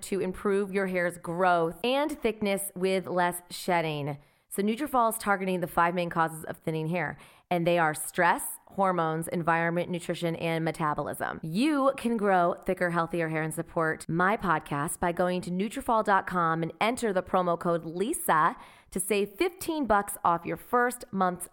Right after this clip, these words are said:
subscription. It's their best offer anywhere, and it's only available to U S customers for a limited time. Plus, you're gonna get free shipping on every order. So you're gonna get fifteen dollars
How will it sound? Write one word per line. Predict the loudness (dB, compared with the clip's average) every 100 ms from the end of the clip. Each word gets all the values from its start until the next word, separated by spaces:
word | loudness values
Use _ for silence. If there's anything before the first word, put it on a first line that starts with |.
| -6
subscription. | -6 -4 -6 -4 -6 -6 -12 -18 _ _
It's | -2
their | 0 2
best | 2 2 0
offer | 0 2 0 0
anywhere, | 0 2 0 -2 -8 -10
and | -6
it's | -2 2
only | 2 2
available | 2 2 2 2 0
to | -2 -2
U |
S | -2 -2
customers | -4 -2 -4 -4
for | -2
a | -2
limited | -2 -2 -4
time. | -4 -6 -6 -6 -12 -20 _
Plus, | -2 2 4 6 6 4 2
you're | -2
gonna | -2
get | -2
free | -2
shipping | -2 0 0
on | 0 0
every | 0 0 -2
order. | 0 2 2 0 -2 -10 _ -10
So | -2
you're | 0 0
gonna | 0 -2
get | -2
fifteen | -4 -4 -2 -2 0 0
dollars | 4 4 4 2